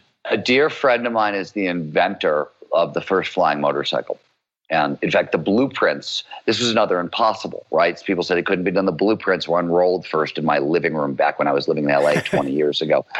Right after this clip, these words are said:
Speaker 1: Um, literally, um, you know, hair on fire guy comes in. He's like, "I've invented the world's first flying motorcycle." <laughs> Sure you have.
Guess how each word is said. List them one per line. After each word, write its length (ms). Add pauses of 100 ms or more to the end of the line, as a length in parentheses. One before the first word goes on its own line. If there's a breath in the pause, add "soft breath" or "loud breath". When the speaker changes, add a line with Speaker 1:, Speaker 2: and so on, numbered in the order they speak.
(180 loud breath)
Speaker 1:
Um, 240 (280 loud breath)
literally, 500 (320 loud breath)
um, 320 (480 soft breath)
you 120
know, 160
hair 380
on 100
fire 260
guy 280
comes 320
in. 60
He's 160
like, 180
"I've 260
invented 480
the 80
world's 400
first 320
flying 460
motorcycle." 580
<laughs> 140
Sure 320
you 80
have. 400